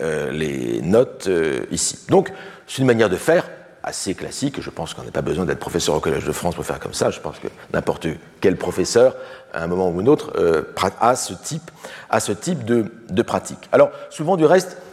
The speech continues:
il barre ce qui a été déjà utilisé, ce qui a été,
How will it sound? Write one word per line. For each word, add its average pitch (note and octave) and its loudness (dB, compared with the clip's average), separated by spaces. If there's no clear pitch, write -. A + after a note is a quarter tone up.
il G#2+ 2
barre B2+ 2
ce - -8
qui G#2+ 0
a - 4
été G2 2
déjà E2 0
utilisé, F#2 4
ce - -2
qui F#2+ 2
a F2 6
été, F2 2